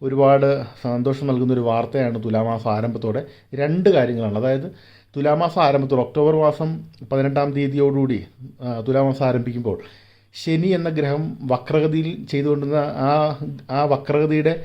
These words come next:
ആ, ഫലത്തിന് കാര്യമായ കുറവുകൾ വരികയും അത് അതിൻ്റെ വക്രം അടുത്ത മാസം ഇരുപത്തെട്ടിന് വെടിയുന്നതിൻ്റെ, ആ, അതിൻ്റെ തീവ്രത ക്രമേണ കുറയുകയും ചെയ്യും ഈ തുലാമാസം ആരംഭത്തോടു കൂടി തന്നെ. അതോടൊപ്പം തന്നെ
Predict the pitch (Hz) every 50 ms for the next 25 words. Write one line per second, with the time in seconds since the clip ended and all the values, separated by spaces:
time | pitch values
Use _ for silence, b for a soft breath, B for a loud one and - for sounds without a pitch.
0 | B B B B B B B B _ - 131 127 123 135 131 135 135 135 143 143
1 | 151 - 135 131 - 131 131 131 143 143 156 151 151 147 139 139 135 139 139 127
2 | 131 147 170 170 143 151 156 151 151 147 139 135 135 - 147 156 156 143 139 135
3 | - 156 156 156 147 151 - 156 156 143 139 143 143 143 143 135 139 139 135 135
4 | 131 131 139 139 143 143 139 139 147 185 B B B B B B B B B -
5 | 143 131 131 131 127 127 123 123 123 131 127 - - - 139 143 147 147 - 156
6 | 156 160 156 131 165 180 185 175 - - - - _ _ - - - 139 135 139
7 | 143 143 143 139 139 131 127 131 131 120 123 123 117 107 101 98 92 - - _
8 | _ _ _ - 147 147 160 151 151 151 151 151 170 139 131 135 135 135 139 -
9 | 147 143 143 143 139 131 135 110 98 98 - B B B B B B B B B
10 | B _ - 127 139 165 185 180 175 - 170 165 165 165 170